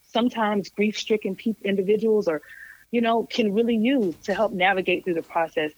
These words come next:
of this loss. So reach out, whether a therapist could be someone, a professional, or it could be your pastor. It could be, um, someone in your connect group at your church, um, but someone that has this particular set of skills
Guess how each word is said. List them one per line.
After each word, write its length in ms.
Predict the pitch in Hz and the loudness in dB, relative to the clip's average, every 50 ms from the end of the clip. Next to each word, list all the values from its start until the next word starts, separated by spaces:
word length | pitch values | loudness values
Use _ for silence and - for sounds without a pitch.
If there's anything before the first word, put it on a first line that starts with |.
| - | -12
of 100 | 156 147 | -12 -8
this 220 | 175 160 147 - - 147 | -8 -8 -8 -8 -8 -6
loss. 280 | 147 143 139 135 - - - - - - - _ _ - | -6 -4 -4 -6 -8 -14 -20 -20 -20 -20 -20 _ _ -2
So 240 | 208 180 175 175 | 0 2 2 2
reach 280 | 165 165 220 262 254 - | 2 2 0 2 2 2
out, 160 | 240 208 190 | 2 2 2
whether 200 | 185 208 208 202 196 - - | 2 2 2 2 0 0 -2
a 80 | 170 | -2
therapist 440 | 165 - 214 226 240 - 233 208 - | 0 0 0 0 0 -2 -4 -4 -2
could 120 | - 190 | -4 -4
be 220 | 165 180 165 160 160 | -2 -4 -4 -4 -6
someone, 380 | - - 180 170 170 175 165 - | -4 -6 -6 -4 -4 -4 -4 -6
a 60 | 160 | -8
professional, 680 | - - 160 - - 196 196 - - 240 226 220 226 - - | -8 -8 -8 -4 -4 -4 -2 -2 -4 -4 -2 -2 -4 -4 -4
or 280 | - 196 190 180 175 - - | 0 0 0 0 0 -4 -8
it 80 | 185 | -8
could 100 | - 175 | -6 -6
be 60 | 156 | -4
your 160 | 151 156 151 - | -4 -4 -6 -6
pastor. 720 | - - - 208 220 233 226 - - - 233 226 220 226 220 - - - - - - - | -6 -4 -2 0 0 0 0 -2 -6 -4 -2 -2 -2 -2 -4 -8 -16 -20 -20 -14 -8 -6
It 120 | 180 180 | -6 -4
could 180 | - - 165 - | -6 -8 -6 -6
be, 420 | - 185 175 170 165 165 160 160 - - - - - - 165 | -6 -6 -4 -4 -4 -4 -4 -6 -8 -12 -20 -20 -10 -6 -2
um, 300 | 165 160 156 160 160 160 - - | 0 0 0 -2 -2 -6 -6 -6
someone 300 | 190 190 190 185 180 175 | -4 -2 -2 -2 -2 -2
in 80 | 165 | -2
your 160 | 165 165 160 - | -2 -2 -4 -4
connect 400 | - - 165 165 175 202 - - | -6 -8 -4 -2 -2 -2 0 0
group 200 | 208 214 - - - | -2 -2 -2 -4 -8
at 160 | 180 170 - | -8 -6 -6
your 100 | 165 156 | -6 -6
church, 520 | 147 - - 233 226 240 233 233 - - - - - - - - | -6 -4 -2 2 2 2 2 0 -4 -12 -16 -18 -20 -20 -8 -2
um, 220 | 180 175 170 170 | -2 0 0 0
but 220 | 165 185 175 175 - | 0 -2 -2 -2 -2
someone 300 | 247 240 247 254 226 190 | 0 0 2 2 2 2
that 120 | 190 175 | 0 -2
has 300 | 165 - 180 180 180 - | 0 0 -2 -2 -2 -2
this 140 | - 185 - | -6 -10 -10
particular 440 | - 170 - - 147 - - 175 156 | -10 -12 -10 -10 -6 -4 -2 -2 -2
set 220 | - - 170 156 | -2 -4 -4 -4
of 100 | 160 147 | -2 -4
skills 440 | - - - - 165 160 160 160 156 | -6 -10 -6 -2 0 2 2 0 -2